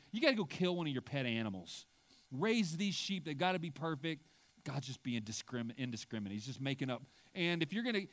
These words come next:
and then take the blood, and this is gonna be gross to you, but I'm gonna make you do it anyway, right? Like a fear factor kind of thing. Is that what God's doing?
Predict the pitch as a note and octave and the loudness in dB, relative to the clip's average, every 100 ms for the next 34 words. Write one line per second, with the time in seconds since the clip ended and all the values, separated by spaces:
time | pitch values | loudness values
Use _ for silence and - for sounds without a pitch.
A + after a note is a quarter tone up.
0 | - D#3+ E3 D3 A3 - D3 - F#3 F#3 | -4 0 0 2 2 2 0 4 6 6
1 | F3 E3 F#3 F#3 F3+ D3+ A#2+ D3+ D#3 - | 4 2 0 0 0 -2 2 4 4 2
2 | C#3+ C3+ D3+ C#3+ C#3+ C#3 C3+ C#3 C3 A2+ | 0 4 4 4 2 0 0 0 0 2
3 | C3+ B2 B2+ A#2 G#2+ G#2 A2+ A2+ A2+ - | 4 4 4 4 2 2 0 0 -4 0
4 | D3+ C#3+ A#2+ G#2+ B2 A#2+ G#2 G2+ A#2 B2+ | 0 2 0 -2 -4 -2 -2 -2 -2 4
5 | D4+ F4+ D4+ D4 D4 - C#3+ G3+ G#3 A3 | 4 4 2 4 4 2 -4 -2 0 0